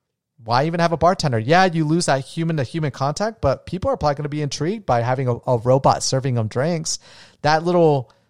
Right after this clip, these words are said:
um, that little uniqueness to it is, is intriguing to some people, especially when they've never seen something like that before. And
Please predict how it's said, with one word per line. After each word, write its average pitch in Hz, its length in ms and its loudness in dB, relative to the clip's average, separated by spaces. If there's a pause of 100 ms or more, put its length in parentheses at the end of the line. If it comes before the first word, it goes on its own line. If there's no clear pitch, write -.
(400)
um, 110 720 0 (1700)
that 156 160 0
little 160 260 0
uniqueness 139 600 -2
to 143 160 0
it 123 80 2
is, 113 160 -6
is 143 260 -4
intriguing 170 520 0
to 123 100 -2
some 117 240 -2
people, 117 260 -6
especially 156 360 -2
when 139 80 -2
they've 120 160 -2
never 139 320 -2
seen 143 240 -6
something - 260 -6
like 110 140 -8
that 104 160 -10
before. 131 480 -8 (1000)
And 170 400 2